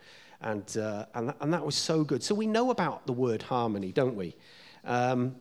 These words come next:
and, um, and, and harmony, I think as you get older, harmony is an important word, and we learn more. Uh, that harmony is important. I think when you're younger, you don't really get that harmony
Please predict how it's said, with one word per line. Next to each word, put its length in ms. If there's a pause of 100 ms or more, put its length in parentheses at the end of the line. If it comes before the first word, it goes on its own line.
and, 380 (440)
um, 540 (420)
and, 120 (100)
and 120
harmony, 600 (120)
I 40
think 200
as 120
you 80
get 180
older, 480 (200)
harmony 460
is 120
an 60
important 600
word, 420 (180)
and 100
we 120
learn 380 (100)
more. 360
Uh, 80 (200)
that 140
harmony 500
is 100
important. 720
I 40
think 180
when 80
you're 120
younger, 360
you 100
don't 200
really 200
get 320 (240)
that 180
harmony 640